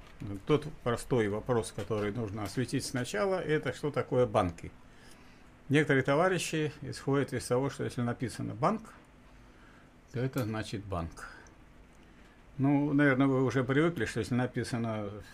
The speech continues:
"сосиски из говядины", то мелким шрифтом написано, что там курица. Или написано, что вот это яблоки, но они ничем не пахнут. И у них сортов уже вроде бы и нет. Красные яблоки,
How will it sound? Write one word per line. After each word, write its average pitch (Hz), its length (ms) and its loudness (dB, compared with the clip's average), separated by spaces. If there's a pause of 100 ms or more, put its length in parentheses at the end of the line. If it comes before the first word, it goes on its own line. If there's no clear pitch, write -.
(520)
"сосиски 120 460 0
из 107 120 -4
говядины", 120 600 2
то 107 140 -8
мелким 113 400 0
шрифтом 104 580 -6
написано, 110 540 -6
что - 140 -8
там 110 180 -2
курица. - 460 -6 (960)
Или 113 420 2 (460)
написано, 107 640 -2 (440)
что - 180 -4
вот 104 100 0
это 113 200 2
яблоки, 123 500 0
но 98 160 -4
они 117 180 0
ничем 123 340 2
не 120 100 2
пахнут. - 520 -6 (680)
И 113 120 0
у 113 100 2
них 139 220 6
сортов 135 460 2 (260)
уже 110 320 -2
вроде 113 280 0
бы 120 200 0
и - 20 4
нет. 110 320 2
Красные 139 400 4
яблоки, 127 580 -2